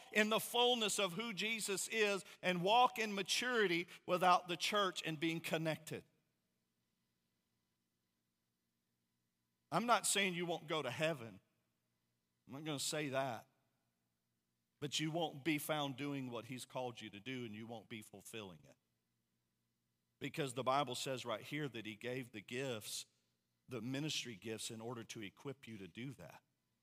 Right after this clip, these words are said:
"Well, I don't need a pastor." Well, tell Jesus. "I don't need an evangelist." Tell Jesus.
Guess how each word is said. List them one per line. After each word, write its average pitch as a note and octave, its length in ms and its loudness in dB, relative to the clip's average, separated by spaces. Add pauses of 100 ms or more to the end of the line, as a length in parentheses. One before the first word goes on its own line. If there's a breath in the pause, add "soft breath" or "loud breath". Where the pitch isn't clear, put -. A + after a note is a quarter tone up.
(1000)
"Well, C3+ 140 0
I C#3+ 120 4
don't C#3+ 200 -2
need C3+ 280 -2
a A#2 60 -6
pastor." G2 560 -10
Well, A2 300 -6
tell C3+ 220 -6
Jesus. B2 640 -12 (2000)
"I D3+ 140 6
don't E3 180 0
need D#3+ 220 2
an C#3+ 140 -2
evangelist." A2 680 -6
Tell B2 180 -6
Jesus. - 640 -12